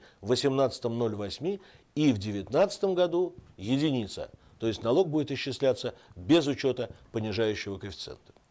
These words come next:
Каждый гражданин имеет право обжаловать оценку кадастровой стоимости своей недвижимости.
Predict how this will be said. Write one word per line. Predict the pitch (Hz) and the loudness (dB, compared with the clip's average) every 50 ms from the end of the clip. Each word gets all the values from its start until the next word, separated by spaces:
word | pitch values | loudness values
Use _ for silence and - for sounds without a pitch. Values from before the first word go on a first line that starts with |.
| _ _ _ _ _ - - - - - - - - - - | _ _ _ _ _ -20 -20 -20 -20 -20 -20 -20 -20 -8 0
Каждый | - 143 160 139 123 139 127 | 4 4 4 4 4 0 0
гражданин | 113 123 117 98 90 113 120 156 202 214 180 - - | 2 0 0 2 2 2 2 2 0 -2 -2 -4 -6
имеет | - 101 110 117 113 110 101 - - | -6 -4 -2 0 0 -2 -2 -4 -2
право | - 156 185 190 175 165 | 0 2 4 4 2 2
обжаловать | - - 160 139 127 147 170 127 101 - - - - - - _ - - - | 0 0 -2 -2 0 2 2 2 2 0 -6 -14 -18 -20 -20 _ -20 -12 -6
оценку | - 101 - - 143 117 104 - 104 | -6 -2 2 2 2 2 0 -4 -4
кадастровой | - 113 107 113 104 - - - 92 95 92 | -2 -2 0 0 -2 -4 -4 -10 -10 -10 -8
стоимости | - - 185 208 196 170 - - | -2 0 0 0 0 -2 -6 -8
своей | 120 - 123 123 131 | -8 -6 -4 -4 -4
недвижимости. | 131 135 127 101 92 - - - - - - - - | -4 -6 -8 -8 -10 -14 -16 -20 -20 -20 -20 -20 -20